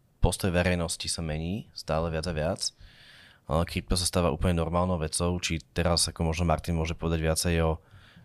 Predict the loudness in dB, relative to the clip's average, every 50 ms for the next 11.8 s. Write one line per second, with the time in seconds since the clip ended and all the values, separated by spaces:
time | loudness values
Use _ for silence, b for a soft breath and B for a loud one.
0 | _ -6 -2 0 2 2 4 4 2 2 2 2 2 0 0 -2 -2 -4 -2 -2
1 | -2 -2 -4 -4 -4 0 2 4 4 4 4 2 2 2 2 2 2 0 0 -2
2 | -4 -4 -2 -2 -2 -4 -4 -4 -6 -6 -6 -8 -8 -8 -6 -4 -2 -2 -2 -2
3 | -4 -6 -10 -10 -10 -10 -10 -10 -10 -10 -10 -10 -10 -10 -10 -10 -6 -4 -2 2
4 | 2 2 2 2 0 B B B B B B B 0 4 6 8 8 8 8 8
5 | 8 8 6 6 6 6 6 6 6 4 4 4 4 2 2 2 4 4 4 4
6 | 4 4 4 4 2 2 0 2 2 2 4 2 2 2 2 0 0 0 0 0
7 | 0 0 0 0 0 0 0 0 0 0 2 2 0 0 0 0 0 2 2 2
8 | 2 2 2 2 2 2 b b b b b b b b b b b b b b
9 | _ 0 2 4 6 6 6 6 6 6 4 2 0 -2 -2 0 2 2 4 4
10 | 4 4 4 2 0 -2 -2 0 2 4 6 4 4 2 -2 -4 2 4 4 4
11 | 4 4 4 6 6 6 4 2 0 -2 -6 -10 -8 -4 -2 0